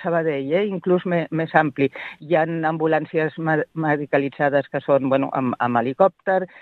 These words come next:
hi ha tot el servei de Mossos d'Esquadra, hi ha bombers, etcètera, que en un aeroport com del Prat és molt més inviable, i en canvi el tenim a Sabadell, que està, bueno, pues,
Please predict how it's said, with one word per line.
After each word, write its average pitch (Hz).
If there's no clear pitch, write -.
hi 151
ha -
tot 170
el 151
servei 147
de 143
Mossos 139
d'Esquadra, 175
hi 151
ha 143
bombers, 165
etcètera, 160
que 175
en 180
un 202
aeroport 185
com 160
del 151
Prat 208
és 165
molt 160
més 165
inviable, 165
i 156
en 143
canvi 160
el 180
tenim 170
a 160
Sabadell, 165
que 190
està, 160
bueno, 156
pues, 135